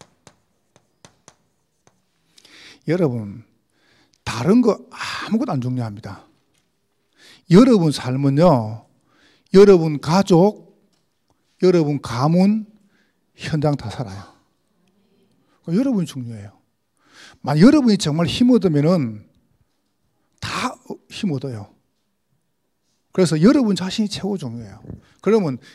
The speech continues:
여러분이 왜 중요하냐면은 여러분이 회복이 돼야 이게 여러분을 통해서 모이는 교회가 회복되는 거예요. 그래서 교회입니다. 순서를 잘 보세요.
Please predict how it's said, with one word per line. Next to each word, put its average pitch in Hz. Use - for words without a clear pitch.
여러분이 226
왜 143
중요하냐면은 135
여러분이 220
회복이 185
돼야 139
이게 165
여러분을 220
통해서 170
모이는 190
교회가 180
회복되는 117
거예요. 104
그래서 180
교회입니다. 123
순서를 262
잘 165
보세요. 135